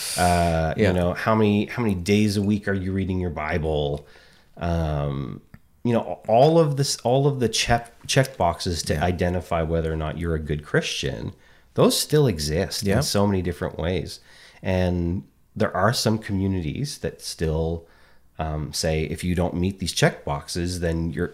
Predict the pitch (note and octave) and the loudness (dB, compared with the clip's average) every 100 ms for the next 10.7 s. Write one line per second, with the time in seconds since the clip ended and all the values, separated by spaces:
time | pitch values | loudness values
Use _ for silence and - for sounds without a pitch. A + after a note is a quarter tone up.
0 | - A2+ A2 F2 D#2 D#2 - G#2+ - D#2+ | -2 2 4 2 0 -2 -4 -4 -2 -2
1 | D#2+ E2+ E2 D2 D2+ D2 D2 A1 G1+ - | 0 -2 -4 -6 -4 -4 -4 -8 -12 -16
2 | _ _ - F#2+ F2 D2+ _ - - - | _ _ -14 -8 -8 -8 _ -20 -20 -20
3 | - _ _ _ _ _ - - - - | -20 _ _ _ _ _ -20 -20 -20 -18
4 | - F2 E2 D#2 E2 - - F#2+ G#2+ G2 | -6 -4 -2 -2 -4 -6 -4 -2 -2 0
5 | G2+ G#3+ C#3 F#2 - - - - - - | 0 0 -4 -6 -10 -16 -18 -20 -20 -20
6 | - - - - - F2+ A#2+ F#2+ - E3+ | -20 -16 -16 -12 -8 -2 -2 -2 0 4
7 | G#2+ F2 G#2 A2 G2+ - G2 - - - | 4 4 4 4 2 0 0 2 2 4
8 | A3 G3 F3+ D3+ D3+ G#2 D3+ C4 C#3 F#2+ | 2 0 0 0 0 0 0 0 0 2
9 | F#2 F2+ - B2+ A#2+ A#2+ - F#2 D#2+ D2+ | 2 0 0 0 4 2 4 2 2 2
10 | F#2+ D#3+ G3+ B2+ E2+ E2+ | 0 0 2 2 2 0